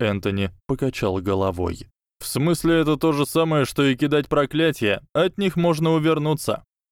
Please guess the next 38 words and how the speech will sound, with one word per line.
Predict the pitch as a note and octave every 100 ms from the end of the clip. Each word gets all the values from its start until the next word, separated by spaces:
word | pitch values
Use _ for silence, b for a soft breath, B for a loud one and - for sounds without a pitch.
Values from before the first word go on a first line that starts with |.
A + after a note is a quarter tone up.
| -
Энтони | A#2 B2+ B2 B2
кивнул. | - A#2 G#2 F#2 F2 - _ _ -
«Именно | G#2 D3 F#3 F3
так | D3 C#3+ D3+
я | B2 B2+
и | C3
подумал. | B2 G2+ G#2 G#2 F2 - _ -
Симус, | - D3 D#3 G2 -
а | A#2+
у | B2+
тебя | C3+ B2 G#2+
есть | G#2 E3+ -
идеи?» | A#3+ F#3 A#2 F#2 F2 - _ _ _ _
Бывший | G2 F#2 F2+ - F#2+
лейтенант | F#2+ - F#2+ F#2 -
Хауса, | A2 G#2+ A2 A#2
ныне | A2 A2
маршировавший | G#2 G#2 - G#2+ G2+ G2+ G2 - G2+
вместе | G2+ G2 - G#2
со | G2+
своими | G#2 G2+ G2+ G2+
новыми | G2+ F#2+ G2+ G2
товарищами | G2+ F#2+ G2 G2+ - G2+ G2+
по | G2+
солнечному | - G#2 G2 G2 - G2+ G2
отряду, | G2 G#2 G2+ G2 G2 -
до | A2 G#2
сих | G2+ G#2+ -
пор, | A2 G#2
судя | - A2+ G#2+
по | A2+
его | G#2+ G2+ G#2
виду, | G#2 G#2+ G#2+ - -
был | G#2+ B2+ C3+
не | C3+
в |
своей | - B2 A2+ G2 F#2+
тарелке. | G#2+ G#2+ G2 F2+ F#2 B2+